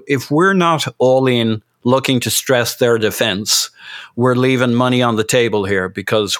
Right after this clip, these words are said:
when you get at them, when you pull their midfield apart, when you pull their defense into unter-, un-, uncomfortable spots, we should be able to give them, um,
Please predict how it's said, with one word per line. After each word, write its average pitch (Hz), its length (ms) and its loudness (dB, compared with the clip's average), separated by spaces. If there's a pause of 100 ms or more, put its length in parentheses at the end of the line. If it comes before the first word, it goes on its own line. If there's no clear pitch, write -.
when 147 180 0
you 147 140 0
get 131 180 0
at 123 260 -2
them, 104 180 -2
when 120 180 0
you 131 200 0
pull 123 340 -2
their 120 300 2
midfield 117 520 0
apart, 110 360 0
when 113 140 0
you 123 100 0
pull 123 280 0
their 117 320 2 (480)
defense 123 720 0 (460)
into 127 280 0
unter-, 120 360 -2 (200)
un-, 123 240 -8
uncomfortable 131 640 0
spots, 120 440 0
we 131 180 0
should 123 160 -6
be 113 80 2
able 113 140 0
to 113 60 0
give 117 140 0
them, 110 240 -2 (540)
um, 107 440 -2